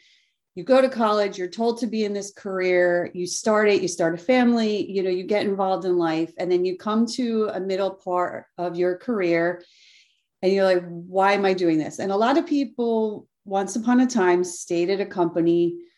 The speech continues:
for their longevity. You know, "This is great. You know, I'm such a company person and I, I'm gonna stay here forever." And companies just don't give that much love and dedication back to people. So that's an acknowledgement.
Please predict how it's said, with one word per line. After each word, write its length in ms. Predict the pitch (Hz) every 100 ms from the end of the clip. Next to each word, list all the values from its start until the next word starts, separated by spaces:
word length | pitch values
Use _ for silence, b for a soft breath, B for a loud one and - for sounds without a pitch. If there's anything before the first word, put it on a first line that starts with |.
| B B B _ _
for 260 | _ 208 196
their 180 | 196
longevity. 720 | 180 180 175 160 139 - - 175 _ _
You 140 | 180
know, 160 | 160 160
"This 240 | 160 175
is 120 | 160 -
great. 520 | 220 285 269 262 220
You 80 | 190
know, 180 | 175
I'm 100 | 160
such 220 | 165 185 -
a 80 |
company 380 | - 233 240 220
person 580 | 214 220 208 - 196 190
and 180 | 175 170
I, 180 | 165 165
I'm 260 | 165 170
gonna 120 | 175
stay 280 | 180 - 190
here 180 | 190 180
forever." 520 | 180 165 165 156 156 B B B B B B _
And 120 | 220
companies 520 | 220 254 311 294 285 226
just 300 | 247 180 170
don't 420 | 214 208 208 - _ 190 -
give 240 | 214 220
that 260 | 196 190 185
much 300 | 185 180 165
love 240 | 180 180
and 100 | 185
dedication 760 | 175 170 170 180 170 - 165 156
back 400 | 156 160 160 -
to 80 | 151
people. 520 | - 160 - - -
So 580 | - - 214 196 196 190 B B _
that's 240 | 240 262 311
an 120 | 302
acknowledgement. 800 | 277 202 190 175 170 170 139